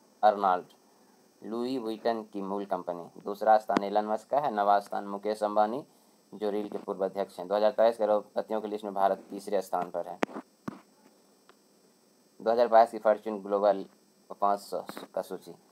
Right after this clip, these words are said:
प्रथम स्थान वॉलमार्ट अमेरिका को प्राप्त हुआ, भारतीय कंपनी एल आई सी को अंठानवे स्थान प्राप्त हुआ।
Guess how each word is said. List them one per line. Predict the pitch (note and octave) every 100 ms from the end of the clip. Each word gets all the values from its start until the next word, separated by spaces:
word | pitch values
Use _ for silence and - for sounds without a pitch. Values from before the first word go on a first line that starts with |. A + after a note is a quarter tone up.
| _
प्रथम | G2+ G#2+ A2
स्थान | G2+ G#2 G2
वॉलमार्ट | G2+ G2+ G2+ F#2+
अमेरिका | F#2 F#2 G#2
को | G#2
प्राप्त | G#2+ G#2 G2+
हुआ, | A2 A#2 - _ _
भारतीय | G2+ G2+ G2 - G#2
कंपनी | G#2 G2 F#2+ - G2 F#2+ F2 - - _
एल | G2 G2
आई | G2
सी | G#2+ G#2
को | G2
अंठानवे | F#2+ F#2+ F#2+ F#2 F#2
स्थान | F#2 E2+
प्राप्त | - - - -
हुआ। | E2